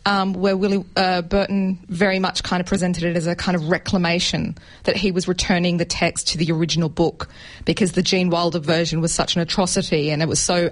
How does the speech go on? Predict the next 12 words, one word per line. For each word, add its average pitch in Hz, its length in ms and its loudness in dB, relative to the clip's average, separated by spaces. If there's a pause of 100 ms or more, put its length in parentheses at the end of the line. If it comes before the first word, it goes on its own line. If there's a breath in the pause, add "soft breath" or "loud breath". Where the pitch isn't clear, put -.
unlike 175 440 0
the 185 80 0
book, 170 280 0
and 170 100 0
that 170 100 0
he 180 160 0
was 170 140 -2
returning 175 420 0
it 165 80 -6
to 151 80 -6
the 165 100 2
original. 165 460 0